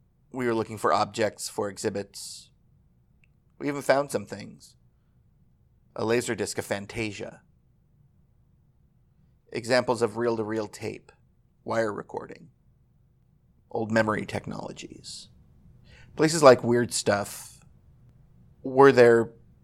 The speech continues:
often final resting place, and it wasn't entirely rare for something to show up there two or three times. The thousands and thousands of objects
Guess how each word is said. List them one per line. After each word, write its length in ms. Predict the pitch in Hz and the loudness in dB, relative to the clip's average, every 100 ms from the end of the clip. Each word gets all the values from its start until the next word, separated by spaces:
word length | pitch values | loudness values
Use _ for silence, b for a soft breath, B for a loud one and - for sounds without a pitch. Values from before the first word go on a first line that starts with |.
| _ 123 | _ 2
often 360 | 131 - 110 | 2 2 -8
final 420 | - 131 127 110 | 2 6 6 2
resting 420 | 107 107 - 110 - | 0 0 0 -12 -8
place, 540 | - - - - - - b b b b | -8 -8 -12 -18 -20 -20 b b b b
and 120 | 131 | 0
it 100 | 139 | 4
wasn't 280 | 160 180 175 | 6 4 2
entirely 580 | 139 - 135 139 120 110 | -4 -4 0 0 0 2
rare 500 | 113 123 104 - - - - - - - - _ - - _ _ _ _ _ - | 4 4 2 -4 -12 -20 -20 -20 -20 -20 -20 _ -20 -20 _ _ _ _ _ -20
for 240 | - 120 107 | -2 2 2
something 460 | - 127 117 117 | 2 0 0 -6
to 80 | 110 | -6
show 240 | - 123 | 0 2
up 160 | 113 - | 0 0
there 400 | 113 113 110 - _ _ _ _ _ _ _ _ - | -2 0 -2 -6 _ _ _ _ _ _ _ _ -12
two 180 | 131 127 | -8 -4
or 140 | 120 | -4
three 220 | - 147 | -4 -10
times. 640 | 160 107 - - - - - - _ - - b b b - | -10 -12 -14 -20 -20 -20 -20 -20 _ -20 -20 b b b 0
The 140 | 117 | 0
thousands 720 | - - 143 151 143 135 123 | 2 6 10 10 8 4 -4
and 160 | 117 107 | -6 0
thousands 480 | 120 120 113 110 107 | 2 2 0 -2 -2
of 100 | 104 | 0
objects 920 | 104 104 110 - - - - - | 0 -2 -8 -12 -14 -18 -20 -20